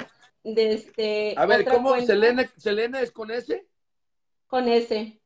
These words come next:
Speaker 1: sí.
Speaker 2: Selene
Speaker 1: López
Speaker 2: López
Speaker 1: Virgen.
Speaker 2: ¿Virgen?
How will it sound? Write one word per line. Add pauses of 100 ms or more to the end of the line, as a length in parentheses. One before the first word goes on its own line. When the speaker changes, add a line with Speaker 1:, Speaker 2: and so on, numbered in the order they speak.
(280)
Speaker 1:
sí. (560)
Speaker 2:
Selene (2250)
Speaker 1:
López
Speaker 2:
López
Speaker 1:
Virgen. (840)
Speaker 2:
¿Virgen?